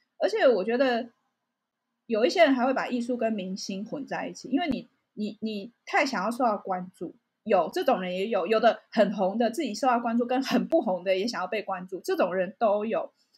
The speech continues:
可是如果你没有办法在日常生活当中去融入生活的东西，你根本没有办法去，去在你的作品里面打开某一个，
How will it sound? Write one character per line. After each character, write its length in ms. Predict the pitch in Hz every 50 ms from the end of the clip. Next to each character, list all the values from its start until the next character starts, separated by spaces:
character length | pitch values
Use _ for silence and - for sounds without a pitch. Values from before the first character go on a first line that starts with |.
| _ _ _ _ _ _ _
可 120 | - - 254
是 180 | 269 427 427 320
如 140 | 285 285
果 220 | 311 320 311 294 262
你 220 | 247 233 220 202 196
没 120 | 208 240
有 140 | 302 302 233
办 220 | 233 285 277 277
法 160 | 269 208 185
在 180 | - 277 254 247
日 140 | 269 285 262
常 180 | 233 226 240
生 160 | 240 - 262 226
活 80 | 185
当 220 | 208 226 214 214 240
中 140 | 226 208 240
去 100 | 247 262
融 320 | 269 220 214 185 180 196
入 180 | 226 269 254 226
生 300 | 233 - 247 233 262 240
活 240 | 214 170 165 - -
的 300 | - 175 - 156 - - _ _ _ _ _
东 260 | - 190 196 190 202
西， 360 | 220 - - 185 - - - _ _ _ _ _
你 200 | - 220 208 - -
根 160 | 320 311 320
本 120 | 277 233
没 120 | 208 208 226
有 120 | 254 214 185
办 200 | - 247 247 220
法 240 | 214 202 165 - -
去， 520 | - - - 262 247 226 208 196 196 - _ _ _ _ _ _ _
去 640 | - - - 302 285 254 233 202 196 - - 247 - _
在 160 | - - 302 247
你 160 | 240 190 165
的 80 | 277
作 240 | 277 - 294 247 196
品 200 | - - 208 170
里 60 | 139
面 200 | 135 226 220 208 -
打 200 | - 180 180 185
开 200 | - - 220 208
某 260 | 220 202 190 - -
一 120 | 165 196
个， 360 | - - 196 185 190 - -